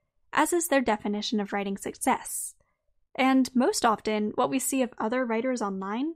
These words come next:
and even in person, is taken out of context. It's consumed without intimate knowledge of their own doubts and fears, their own bad writing days,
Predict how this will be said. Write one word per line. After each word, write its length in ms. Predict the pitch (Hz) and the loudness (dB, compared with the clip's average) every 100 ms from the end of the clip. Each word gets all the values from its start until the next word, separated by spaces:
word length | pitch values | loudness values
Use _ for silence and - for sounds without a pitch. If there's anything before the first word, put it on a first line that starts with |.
| - _ | -10 _
and 240 | 269 277 | 6 6
even 320 | - 247 311 294 | 6 0 2 4
in 120 | 220 | 4
person, 480 | 254 269 - 196 196 _ _ _ _ | 2 0 -4 -6 -8 _ _ _ _
is 320 | 294 320 - | -2 -2 -2
taken 320 | - 339 427 359 | 0 0 4 2
out 100 | 339 | 2
of 100 | - | 0
context. 840 | 277 330 - - - - - - _ _ _ _ | -2 0 -2 -6 -6 -10 -10 -12 _ _ _ _
It's 340 | - 277 285 - | -2 -2 0 0
consumed 640 | 311 294 294 339 359 349 - | 6 6 6 4 4 2 -2
without 400 | 247 - 285 - | -2 2 2 4
intimate 480 | 254 254 - 233 - | 2 2 2 0 2
knowledge 460 | 208 226 226 226 - | 2 4 2 0 -6
of 80 | - | -4
their 200 | 226 - | -2 2
own 260 | 233 220 - | 4 4 4
doubts 460 | 240 269 - - - | 4 4 0 -4 -4
and 220 | 202 196 - | -6 -6 -2
fears, 560 | 254 247 247 247 - - - - - | 0 2 2 0 -4 -8 -18 -20 -4
their 140 | 285 359 | 2 4
own 240 | 370 285 | 4 4
bad 400 | 226 233 240 220 | 4 4 4 2
writing 320 | 214 220 214 | 0 2 2
days, 560 | 208 202 202 208 - | 0 0 -2 -2 -4